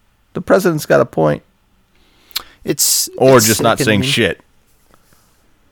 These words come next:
Speaker 2: It,
Speaker 1: When
Speaker 2: it's
Speaker 1: approached, they're just like, "Nothing." Uh,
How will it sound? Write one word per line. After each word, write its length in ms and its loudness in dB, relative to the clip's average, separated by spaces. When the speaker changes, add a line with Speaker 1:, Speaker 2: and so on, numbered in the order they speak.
Speaker 2:
It, 80 -10
Speaker 1:
When 100 2
Speaker 2:
it's 120 0
Speaker 1:
approached, 320 2
they're 160 2
just 160 -4
like, 340 -2
"Nothing." 380 2
Uh, 220 2